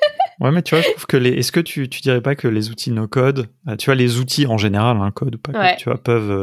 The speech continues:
Speaker 1: euh, aider à ça, tu vois.
Speaker 2: Ah, mais totalement. Si je suis à jour sur Conto, c'est parce que je peux juste transférer mes, mes reçus, tu vois.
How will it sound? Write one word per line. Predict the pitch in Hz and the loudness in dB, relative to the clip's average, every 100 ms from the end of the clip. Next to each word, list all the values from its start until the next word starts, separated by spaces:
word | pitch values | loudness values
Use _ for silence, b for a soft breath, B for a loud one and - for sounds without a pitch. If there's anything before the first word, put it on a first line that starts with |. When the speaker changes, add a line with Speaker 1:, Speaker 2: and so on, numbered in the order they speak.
| - | -2
Speaker 1:
euh, | |
aider | 120 107 | -2 -2
à | 104 | -2
ça, | - 110 | -2 -6
tu | - | -6
vois. | - 220 | -2 0
Speaker 2:
Ah, | |
mais | 202 185 | 2 0
totalement. | 190 - 185 202 220 247 226 | -2 -2 0 2 2 0 -2
Si | - - | -6 -8
je | 202 | -6
suis | - | 0
à | 196 190 | 0 2
jour | 208 | -2
sur | - 185 | -6 -8
Conto, | - 185 233 | -4 0 0
c'est | 226 190 | 2 2
parce | 175 | 0
que | 180 | -2
je | 180 | -4
peux | 190 | -4
juste | 175 202 - | -2 -4 -4
transférer | - 190 196 185 | -2 -2 0 0
mes, | 180 180 196 180 | -2 -2 -2 0
mes | 175 | 0
reçus, | 180 190 269 | -2 -4 -6
tu | - 175 | -4 0
vois. | 170 | 0